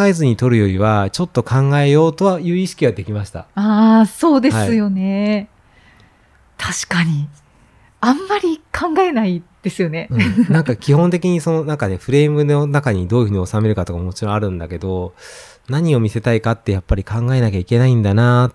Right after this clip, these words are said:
Speaker 1: ていうのをすごい学ばせてもらって、
Speaker 2: うんうんうん。
Speaker 1: あの、千八百円の本なんですけど、なんか写真を今撮られてる方ってすごい多いし、
Speaker 2: はい。
Speaker 1: これだけ写真がたくさん出てくると、やっぱりね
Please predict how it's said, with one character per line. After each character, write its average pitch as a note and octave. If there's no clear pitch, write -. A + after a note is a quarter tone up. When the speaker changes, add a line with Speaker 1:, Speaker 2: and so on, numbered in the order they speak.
Speaker 1:
て A#2+
い A#2
う A#2
の G2
を E2+
す -
ご G#2+
い F#2+
学 F2+
ば F#2+
せ -
て G2+
も G2
ら F#2
っ -
て、 G2
Speaker 2:
う F#3
ん -
う G3
ん G3+
う G3
ん。 E3+
Speaker 1:
あ G#2+
の、 G2
千 C3+
八 C3
百 C#3+
円 B2+
の F#2
本 G#2+
な F2+
ん E2+
で D#2
す -
け D2+
ど、 E2
な G#2+
ん G#2
か E2+
写 -
真 D3+
を D#3
今 D3+
撮 -
ら C3
れ C#3+
て -
る F#2
方 E2+
っ -
て -
す -
ご A#2
い -
多 G#2
い F#2
し、 F2
Speaker 2:
は G3
い。 F3
Speaker 1:
こ C#3
れ D3
だ D3+
け D#3
写 C#3+
真 D3
が C#3
た C#3+
く G2+
さ C3+
ん C3
出 C3+
て C3
く G2+
る F2+
と、 F2+
や A2
っ -
ぱ A#2
り E2+
ね G#2